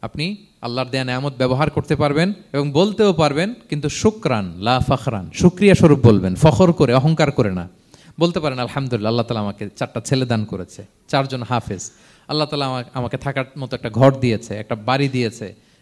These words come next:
একটা গাড়ি দিয়েছে, সম্মান নিয়ে সমাজে চলার মতো আল্লাহ তাআলা আমাকে দিয়েছেন।" এটা যদি আপনি শুকরিয়া স্বরূপ বলেন, এটাতে সমস্যা নেই, কিন্তু অহংকার নিয়ে বলা যাবে না। "ইন্নাল্লাহা ইউহিব্বু আন ইয়ারা আসারা নি'মাতিহি আলা আবদিহি",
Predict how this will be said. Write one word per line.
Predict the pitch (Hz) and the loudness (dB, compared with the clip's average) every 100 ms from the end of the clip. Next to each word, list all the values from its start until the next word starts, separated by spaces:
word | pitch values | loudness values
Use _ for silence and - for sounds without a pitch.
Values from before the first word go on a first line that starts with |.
| _ | _
একটা | - 117 | -10 -4
গাড়ি | 117 127 147 | 0 2 2
দিয়েছে, | 135 127 110 107 92 _ _ _ _ _ _ _ | 0 -4 -4 -12 -16 _ _ _ _ _ _ _
সম্মান | - 156 156 165 | -4 0 2 0
নিয়ে | 160 156 | 0 -2
সমাজে | 147 139 135 | -2 -2 0
চলার | 135 135 143 | 2 6 6
মতো | 135 123 | 6 4
আল্লাহ | 117 117 | 2 2
তাআলা | 117 110 | 0 0
আমাকে | 101 101 - 190 - 131 | 0 -2 -2 -4 -6 2
দিয়েছেন।" | 170 170 - 101 | 4 4 2 -8
এটা | 110 143 | -6 -8
যদি | 135 143 | -4 -4
আপনি | 151 | -4
শুকরিয়া | 139 185 175 202 | 0 0 0 -2
স্বরূপ | 180 185 175 | 2 4 4
বলেন, | 135 139 123 87 104 | 4 4 4 0 -4
এটাতে | 135 139 135 | -6 -4 -2
সমস্যা | 127 110 - | -2 -4 -6
নেই, | 92 95 - - | -12 -12 -18 -6
কিন্তু | 131 165 | 2 6
অহংকার | 143 156 196 185 151 | 6 6 6 4 0
নিয়ে | 147 131 | -2 0
বলা | 120 120 | 2 4
যাবে | 117 123 175 247 302 - - _ - _ _ - | 6 10 10 10 6 -2 -20 _ -20 _ _ -12
না। | 110 117 113 98 - | -6 -4 -4 -6 -8
"ইন্নাল্লাহা | 147 143 139 151 135 | -6 -4 -2 -4 -4
ইউহিব্বু | 127 135 185 165 135 127 107 - | -8 -6 -4 -6 -2 -2 -2 -6
আন | 131 | -8
ইয়ারা | 131 139 185 165 120 95 _ _ _ _ - | -4 -2 2 2 0 -4 _ _ _ _ -8
আসারা | 139 - 180 139 | -6 -4 -4 -4
নি'মাতিহি | 127 147 113 175 - 165 139 139 | -6 -10 -6 -6 -2 -2 0 -2
আলা | 117 139 | 0 0
আবদিহি", | 123 165 156 143 - | 0 2 2 0 -4